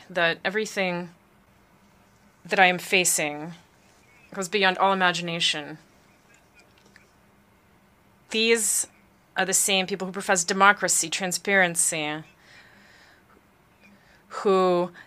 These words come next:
denounce poor governance and corruption, who dictate the rules.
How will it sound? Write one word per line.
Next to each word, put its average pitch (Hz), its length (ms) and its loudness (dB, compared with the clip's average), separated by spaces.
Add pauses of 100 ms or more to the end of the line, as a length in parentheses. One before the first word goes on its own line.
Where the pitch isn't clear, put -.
(480)
denounce 196 680 4 (880)
poor 190 220 -10
governance 185 500 0
and 180 80 -8
corruption, 196 540 0
who 170 160 -10
dictate 220 440 -2
the 208 80 -4
rules. 180 760 0